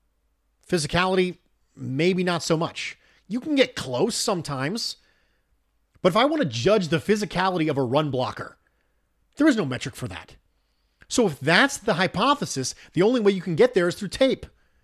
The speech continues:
And it's gotta be a lot of tape 'cause you have to have significant sample size. You can't cut a clip and just say, "Look at this one play I found."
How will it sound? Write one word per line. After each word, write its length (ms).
And 60
it's 100
gotta 180
be 60
a 80
lot 220
of 80
tape 260
'cause 160
you 60
have 100
to 100
have 140
significant 480
sample 260
size. 320
You 100
can't 260
cut 300
a 80
clip 440
and 120
just 160
say, 140
"Look 280
at 100
this 160
one 280
play 220
I 100
found." 440